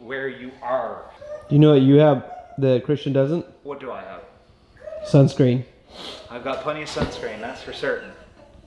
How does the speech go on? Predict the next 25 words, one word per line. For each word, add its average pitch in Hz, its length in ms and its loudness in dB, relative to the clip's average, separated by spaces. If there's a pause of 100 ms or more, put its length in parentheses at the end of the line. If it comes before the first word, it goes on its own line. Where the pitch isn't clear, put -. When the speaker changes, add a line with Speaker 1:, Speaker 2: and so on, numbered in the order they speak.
(400)
Speaker 1:
Yep. - 480 -8 (1600)
Speaker 2:
All 139 80 6
right, 143 120 8
you 139 120 8
ready 143 100 8
for 139 100 4
the 147 100 8
run? 165 360 6
Speaker 1:
<clears throat> - 60 -20 (2000)
I 190 540 2
learned 120 240 -4
this 135 200 -10
on 110 100 -6
the 98 60 -12
Tour 113 180 -8
de 95 80 -10
France. 117 500 -12 (360)
This 117 140 -12
one 110 160 -8
dudes 101 420 -12 (1400)
saw 110 180 -6
this 110 180 -6
on 95 120 -8
T 113 180 -10
V. 101 180 -12